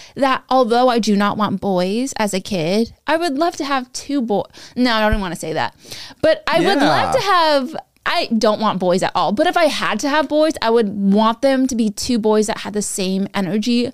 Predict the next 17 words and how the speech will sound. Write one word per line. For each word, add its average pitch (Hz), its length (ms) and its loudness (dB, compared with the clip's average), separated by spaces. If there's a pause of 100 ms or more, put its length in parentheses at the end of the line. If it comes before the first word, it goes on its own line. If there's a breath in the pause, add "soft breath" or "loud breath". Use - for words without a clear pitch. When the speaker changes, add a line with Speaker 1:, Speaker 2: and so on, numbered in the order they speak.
Speaker 1:
you 208 440 2
and 202 200 0
Andrew 185 260 0
Speaker 2:
Like 233 80 0
our 127 80 2
Speaker 1:
have. 247 240 2
Speaker 2:
relationship? 120 540 -2
Speaker 1:
Yeah. 160 340 0
Speaker 2:
Yeah. - 280 -8 (200)
Speaker 1:
Because 302 380 2 (260)
Andrew 285 320 2
really 226 240 4
does 190 240 0
look 196 140 -6
up - 140 -4
to - 100 -6
you. 285 420 -2